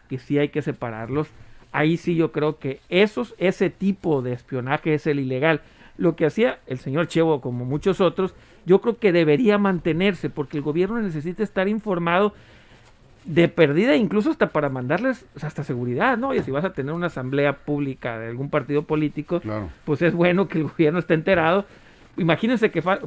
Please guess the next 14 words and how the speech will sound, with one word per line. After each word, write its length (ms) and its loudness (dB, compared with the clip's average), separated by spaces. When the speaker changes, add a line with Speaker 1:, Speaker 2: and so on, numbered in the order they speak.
Speaker 1:
pase 260 4
ahí 160 6
un, 220 0
un 120 -2
desaguisado 580 4
y 40 4
diga 160 4
el 60 2
Speaker 2:
Sí. 60 4
Speaker 1:
gobierno, 340 4
"Pues 220 2
ni 80 2
estaba 340 0
enterado". 600 2